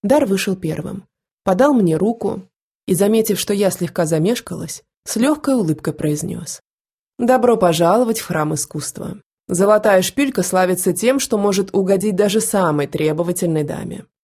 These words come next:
Карета стояла перед высоким зданием из светлого камня. На массивных дубовых дверях красовалась табличка с выгравированной шпилькой, которая сверкала в лучах утреннего солнца.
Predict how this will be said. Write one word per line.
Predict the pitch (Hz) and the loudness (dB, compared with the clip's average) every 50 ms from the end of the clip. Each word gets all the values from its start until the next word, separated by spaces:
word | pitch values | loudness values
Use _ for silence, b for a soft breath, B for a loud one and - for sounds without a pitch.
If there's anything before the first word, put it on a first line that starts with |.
| _ _ _ _ _ _ _ _ | _ _ _ _ _ _ _ _
Карета | - 185 196 269 311 311 254 - | -4 -2 0 0 0 0 -2 -2
стояла | - 185 170 160 180 202 220 220 | -2 -2 -2 0 0 0 0 0
перед | 220 202 185 175 160 160 | 0 -2 -2 -4 -2 -2
высоким | 165 151 - 226 240 233 233 214 | -4 -2 -2 -2 -2 0 0 -2
зданием | 185 160 151 156 170 208 233 233 220 214 | -2 0 0 0 0 0 0 0 0 0
из | - - 165 - | -2 -4 -6 -4
светлого | - 151 147 147 - 156 151 151 | -2 -2 -2 -2 -4 -6 -8 -8
камня. | 151 - 170 - - - - - 190 - _ _ _ _ _ _ _ - | -10 -10 -12 -10 -10 -10 -10 -12 -12 -16 _ _ _ _ _ _ _ 0
На | 190 196 | 2 2
массивных | 202 220 220 220 - 302 311 294 262 220 170 | 2 2 0 0 2 2 2 4 2 2 2
дубовых | 160 185 175 202 233 208 202 190 165 | 0 0 2 2 2 2 0 -2 0
дверях | 165 175 175 202 240 285 285 | 0 0 2 2 2 0 -2
красовалась | - 233 208 190 - 180 175 202 226 226 214 220 | -2 -4 -4 -2 -2 -2 0 0 2 2 0 0
табличка | - 226 202 196 214 226 220 - - 165 | -2 -2 -2 0 -2 -2 -2 -2 -4 -4
с | 160 - - | -4 -2 -2
выгравированной | 175 208 202 214 220 220 208 202 202 185 190 185 175 | -2 0 2 2 2 2 2 0 0 0 2 0 0
шпилькой, | 175 - - - 247 277 285 - 269 254 | 0 -2 -2 0 0 0 2 0 -2 -2
которая | - 220 202 214 202 202 196 | -2 -2 -2 0 0 0 0
сверкала | 190 190 - 165 160 160 - - 165 196 233 247 | 0 0 -2 -2 -4 -2 -2 -2 0 0 0 0
в | 226 202 | 0 -2
лучах | 208 208 - - 214 202 196 - | -4 -4 -2 -2 -4 -4 -2 -4
утреннего | 160 147 165 170 151 143 143 143 151 | -4 -4 -2 -2 0 -2 -2 -2 -4
солнца. | 135 - - 160 156 151 - - - - | -6 -8 -8 -8 -10 -10 -10 -10 -12 -14